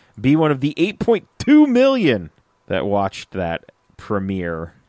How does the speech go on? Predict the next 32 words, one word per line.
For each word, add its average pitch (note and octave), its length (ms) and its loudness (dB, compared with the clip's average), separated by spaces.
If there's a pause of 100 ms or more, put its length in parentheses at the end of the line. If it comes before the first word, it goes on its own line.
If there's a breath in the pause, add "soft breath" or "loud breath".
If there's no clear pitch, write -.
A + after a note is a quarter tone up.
(140)
Uh, A2 280 0
and B2 200 -2
Patreon D#3+ 400 0
dot A#2 140 0
com A2+ 240 -4
slash A2+ 420 -4
N A#2 140 -4
O G#2+ 80 -2
T G#2+ 180 -6
L G2 100 -2
G. G2 200 -8
We're G2+ 100 -6
gonna G2+ 140 -6
have F2+ 120 -4
outtakes, F#2 720 -8 (280 soft breath)
some A#2+ 200 -4
other A2+ 180 2
stuff. G2+ 420 -4 (300 soft breath)
Look A2+ 300 -4
forward A#2+ 300 -2
to A#2 120 -6
that G#2+ 240 -2
in G2 120 -6
two A#2 200 -6
thousand G#2 400 -4
and F2+ 120 -8
nineteen. F#2 520 -10
Uh, E2 300 -8
things G#2+ 320 -10
are F#2+ 60 -10
gonna F#2+ 220 -8
get F2 240 -8